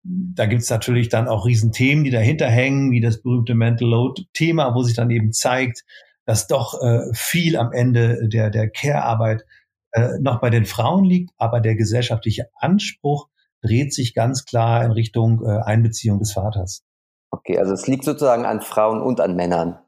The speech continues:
Speaker 2: wenn ich es richtig verstanden habe. Auf der einen Seite wollen die, die, die Männer aktiver sein und auf der anderen Seite wollen die Frauen aber auch aktivere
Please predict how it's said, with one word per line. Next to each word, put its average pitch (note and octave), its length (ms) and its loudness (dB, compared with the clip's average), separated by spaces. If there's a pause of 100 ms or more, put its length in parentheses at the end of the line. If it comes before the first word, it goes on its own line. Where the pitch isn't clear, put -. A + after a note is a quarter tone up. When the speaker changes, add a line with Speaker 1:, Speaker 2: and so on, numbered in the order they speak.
Speaker 2:
wenn A2 260 0
ich F2+ 80 -6
es - 80 -6
richtig G2 180 -4
verstanden F2 440 -2
habe. E2+ 500 -4 (120)
Auf - 120 -12
der G#2+ 100 0
einen G#2+ 160 -2
Seite G#2 220 -4
wollen A2+ 320 0
die, G#2+ 260 -2 (300)
die, - 280 -4
die A#2 120 0
Männer A2 320 0
aktiver D3 500 -2
sein C3 280 0
und A#2+ 60 -2
auf G2+ 140 -2
der - 140 2
anderen A2+ 220 -2
Seite A2 220 -2
wollen A2 220 2
die G2+ 80 -2
Frauen A2+ 440 0
aber G#2 180 0
auch A2 100 0
aktivere G#2+ 880 -2